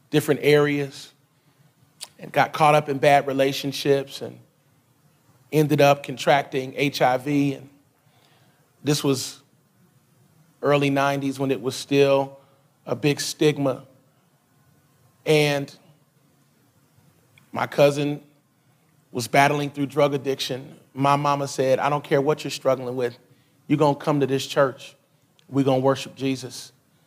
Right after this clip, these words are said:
My mama walked him down to the front, my cousin Rex, and they sat there. And I remember seeing some faces of people, "Ooh, he doesn't smell fresh. He smells like alcohol.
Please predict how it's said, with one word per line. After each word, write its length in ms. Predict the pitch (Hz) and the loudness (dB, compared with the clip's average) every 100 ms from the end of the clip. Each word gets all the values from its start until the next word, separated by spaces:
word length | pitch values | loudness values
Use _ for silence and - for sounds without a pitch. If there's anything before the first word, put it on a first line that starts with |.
| _ _ _ _ - | _ _ _ _ -6
My 160 | 117 | -2
mama 260 | 123 127 123 | 0 0 0
walked 320 | 113 135 131 | 2 0 0
him 160 | 151 127 | -4 -4
down 300 | 139 135 131 | -2 -2 -4
to 100 | 135 | -6
the 100 | 127 | -8
front, 360 | - 139 123 | -4 -2 -2
my 100 | 117 | -6
cousin 480 | 123 - 131 127 123 | -6 0 0 0 -2
Rex, 460 | 131 139 - - - _ _ _ _ _ _ | -2 -2 -2 -18 -20 _ _ _ _ _ _
and 80 | 127 | -4
they 80 | 135 | -4
sat 340 | - 139 123 | 2 0 0
there. 240 | 127 120 120 | -4 -6 -8
And 140 | 123 147 _ _ _ _ _ _ _ _ | -14 -20 _ _ _ _ _ _ _ _
I 60 | 120 | -6
remember 260 | 127 131 | -4 -2
seeing 380 | 131 - 135 123 | -4 -2 -2 -2
some 220 | 120 117 | -6 -12
faces 500 | 113 131 135 131 120 | -2 0 0 -4 -10
of 140 | 120 - | -10 -6
people, 500 | 143 135 127 117 127 | -2 -2 -4 -10 -6
"Ooh, 340 | 123 151 143 110 - - _ _ _ | -2 0 0 -4 -12 -20 _ _ _
he 120 | 135 | 0
doesn't 300 | 151 127 131 | 2 0 -6
smell 280 | - 135 139 | -4 -2 -2
fresh. 220 | 131 120 | -4 -8
He 100 | 147 | -6
smells 320 | 151 156 139 | -2 0 2
like 160 | 143 127 | 0 0
alcohol. 720 | 123 139 139 120 123 117 | 2 2 0 -4 -4 -8